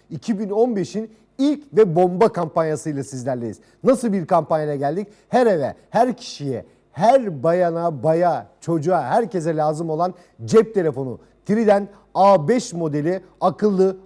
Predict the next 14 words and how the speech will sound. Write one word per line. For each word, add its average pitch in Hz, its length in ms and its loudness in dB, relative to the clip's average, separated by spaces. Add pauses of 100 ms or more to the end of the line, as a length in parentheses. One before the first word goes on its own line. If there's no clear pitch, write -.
Android, 190 540 2 (220)
tam 247 200 0
Android 175 500 0 (260)
cep 185 280 0
telefonu. 131 460 -6 (260)
Akıllı 269 340 0
Android 262 380 -2
cep 262 200 -2
telefonlarımız 180 560 -2
şu 240 140 -2
anda 208 200 -2
piyasada 185 520 -4
bir 226 120 -4
buçuk, - 240 -10